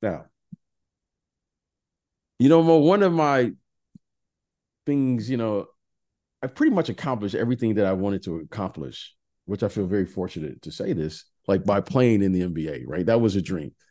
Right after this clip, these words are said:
But one of my ultimate dreams was I wanted to see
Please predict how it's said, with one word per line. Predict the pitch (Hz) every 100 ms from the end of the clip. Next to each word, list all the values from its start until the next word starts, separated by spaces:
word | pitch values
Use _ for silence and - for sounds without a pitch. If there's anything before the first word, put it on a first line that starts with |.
| _ _
But | 104
one | 104 170
of | 175
my | 147 131 117 104 - -
ultimate | 113 123 120 98
dreams | 104 110 95 90
was | 92 95 -
I | 113 117
wanted | 117 147 147
to | 107
see | - - 143 95 87